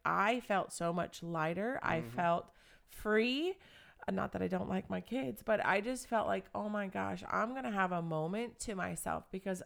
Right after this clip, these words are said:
Speaker 1: other than the month that they spent in Idaho with my parents, but I was there for almost three weeks of that, I haven't been away from them
Speaker 2: Yeah.
Speaker 1: since they came home from school.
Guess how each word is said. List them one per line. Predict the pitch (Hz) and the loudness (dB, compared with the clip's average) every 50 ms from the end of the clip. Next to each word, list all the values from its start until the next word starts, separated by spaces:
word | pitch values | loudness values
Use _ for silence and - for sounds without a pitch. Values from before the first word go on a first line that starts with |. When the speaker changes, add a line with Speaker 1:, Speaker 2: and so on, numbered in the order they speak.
| - | -2
Speaker 1:
other | - 190 208 208 254 285 294 294 | 0 0 2 2 2 0 0 0
than | 233 220 202 190 185 180 180 185 190 185 - _ _ _ _ _ _ _ _ _ _ _ _ _ _ _ _ _ - _ _ _ _ _ _ _ - | 2 2 2 2 2 0 0 -4 -4 -6 -10 _ _ _ _ _ _ _ _ _ _ _ _ _ _ _ _ _ -20 _ _ _ _ _ _ _ -2
the | - 190 190 | 2 2 2
month | 185 180 180 196 233 226 - | 4 4 4 4 2 0 -4
that | 226 208 - | -12 -6 -4
they | 202 202 196 | -2 -2 -2
spent | - - - 202 196 208 208 - - _ _ _ _ _ - - - - _ _ _ - | -2 -2 -2 0 0 0 0 -4 -6 _ _ _ _ _ -20 -20 -20 -20 _ _ _ 0
in | 190 180 180 | 0 2 4
Idaho | 175 185 202 214 226 202 185 175 180 | 4 2 2 2 2 2 2 2 2
with | 175 170 | 0 0
my | 165 165 165 | -2 -2 -2
parents, | - - 185 196 214 208 190 180 185 - - | -2 -2 0 0 0 0 0 -2 -4 -6 -4
but | - 175 170 - - | -2 -2 -2 -2 -2
I | - 165 165 | 0 0 0
was | 165 160 156 160 | 0 0 -2 -2
there | 170 160 180 196 | -2 -2 -2 -2
for | 190 - - 160 | -4 -2 -2 -2
almost | 156 156 151 151 147 - - | 0 0 -2 -4 -6 -8 -10
three | - - 175 170 160 | -6 -6 -4 -4 -4
weeks | 147 165 196 208 - - | -6 -6 -8 -8 -6 -8
of | 185 165 | -6 -4
that, | 165 151 151 156 - - _ - - - _ _ _ _ _ _ _ _ _ _ - _ - - | -2 -2 -2 -4 -4 -8 _ -20 -20 -20 _ _ _ _ _ _ _ _ _ _ -20 _ 0 2
I | 180 | 4
haven't | 208 - 180 - 113 | 4 4 2 -2 0
been | - - 170 | 2 2 2
away | 160 160 - 107 135 226 262 | 2 0 0 -2 -2 -2 -2
from | - - 233 185 165 160 | -4 -6 -6 -4 -4 -2
them | 156 156 156 151 160 160 180 190 190 - - - - - - - _ _ _ - | -2 -2 -2 -2 -4 -6 -10 -12 -12 -16 -20 -20 -20 -20 -20 -20 _ _ _ -4
Speaker 2:
Yeah. | 120 123 147 | -2 2 2
Speaker 1:
since | 226 233 240 - | 2 2 0 0
they | - 220 208 | -2 -2 -2
came | - - 208 196 190 185 | -2 -4 -2 -2 0 0
home | 170 175 190 208 214 202 190 | 0 2 2 2 2 0 0
from | 185 180 175 175 | -2 -4 -4 -6
school. | - - - - 277 294 262 208 254 - - - | -8 -10 -12 -8 -4 -2 -2 -2 -2 -2 -6 -8